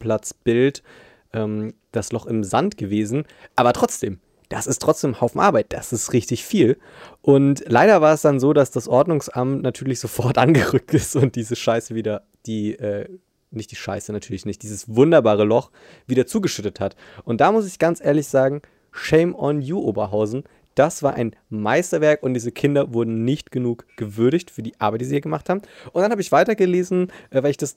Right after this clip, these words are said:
eine ziemliche Frechheit fand und gelesen, dass ein Kind, also dass sie das sofort wieder zumachen mussten, weil die Angst hatten, dass da eventuell jemand, äh, sich f-, zusammenschüttet.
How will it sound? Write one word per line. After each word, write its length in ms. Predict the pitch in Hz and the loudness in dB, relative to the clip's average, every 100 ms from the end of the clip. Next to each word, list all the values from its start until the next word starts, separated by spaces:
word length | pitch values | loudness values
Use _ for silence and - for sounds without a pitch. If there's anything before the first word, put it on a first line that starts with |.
| _ | _
eine 200 | 147 139 | -4 -4
ziemliche 280 | - 170 139 | -4 -4 -4
Frechheit 360 | - 143 180 170 | -4 -2 -2 -4
fand 300 | 165 160 - - _ | -6 -6 -8 -18 _
und 340 | 143 147 139 - | -6 -6 -6 -4
gelesen, 280 | 135 147 | -2 -2
dass 260 | 143 123 - | -2 -2 -2
ein 360 | 120 143 180 185 | -2 0 0 -4
Kind, 520 | - 151 170 180 - | -2 0 0 -4 -4
also 100 | 120 | -2
dass 160 | 135 - | 0 -2
sie 80 | 127 | -6
das 120 | 123 | -10
sofort 260 | 123 139 | -2 0
wieder 140 | 127 127 | 0 -4
zumachen 600 | - 180 156 - 151 135 | -4 -2 0 -2 -4 0
mussten, 560 | 139 147 - 143 143 139 _ _ - | 0 0 -6 -8 -8 -10 _ _ -6
weil 480 | 110 120 131 135 | 0 4 4 2
die 180 | 123 127 | 0 -2
Angst 340 | 120 147 - 135 | -2 -2 -2 -4
hatten, 520 | 131 131 127 127 123 | -4 -4 -4 -4 -2
dass 240 | 117 117 | -2 -2
da 100 | 120 | -2
eventuell 920 | 117 110 120 127 127 117 113 117 117 - | 0 0 0 -2 -4 2 4 4 2 -2
jemand, 640 | 120 117 113 110 113 - | -4 0 0 0 -2 -4
äh, 240 | 120 113 110 | -2 -2 -2
sich 360 | 101 113 - | -2 -2 -2
f-, 380 | - - - - | -18 -20 -20 -20
zusammenschüttet. 800 | - - 110 117 - 120 - 98 | -6 0 2 2 2 0 0 -4